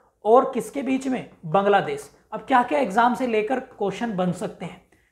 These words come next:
तो ये आप लोगों को याद रखना है। अब क्योंकि ये करंट अफेयर की क्लास है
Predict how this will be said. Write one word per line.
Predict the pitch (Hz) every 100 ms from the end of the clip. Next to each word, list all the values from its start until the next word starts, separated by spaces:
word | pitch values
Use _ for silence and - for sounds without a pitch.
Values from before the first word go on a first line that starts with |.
| -
तो | 208
ये | 196 233
आप | 214 180
लोगों | 190 208
को | 214
याद | 180 160 165
रखना | 156 -
है। | - _ _ 208
अब |
क्योंकि | - 285 320
ये | 294 294
करंट | 294 208 208 226
अफेयर | 262 254
की | 254 262
क्लास | 240 220
है | -